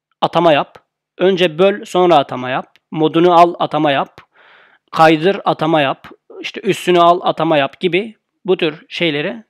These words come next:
diğer atama operatörlerini burada görüyorsunuz. Buraya mutlaka çalışın tabii bu arada. Mutlaka çalışın. Mesela burada başka bir kombine operatör var ama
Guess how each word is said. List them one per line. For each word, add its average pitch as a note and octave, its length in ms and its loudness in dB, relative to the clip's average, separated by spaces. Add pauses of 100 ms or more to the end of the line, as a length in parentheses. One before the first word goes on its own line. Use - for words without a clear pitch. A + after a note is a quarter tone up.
(100)
diğer F3 200 0
atama C#3+ 560 -6
operatörlerini D3+ 840 -4 (100)
burada F3 240 -4
görüyorsunuz. D3 640 -8 (1400)
Buraya F#3 280 4
mutlaka G3 400 -2
çalışın D#3 440 -4 (240)
tabii C3 220 -10
bu C3+ 60 -6
arada. C3 460 -4 (340)
Mutlaka F3 380 -2
çalışın. D#3+ 340 -6
Mesela D#3 300 -4
burada E3 200 -4
başka D#3 280 -6
bir D#3 60 -6
kombine C3 440 -8
operatör B2+ 480 -12
var G3 140 -2
ama D3+ 260 -6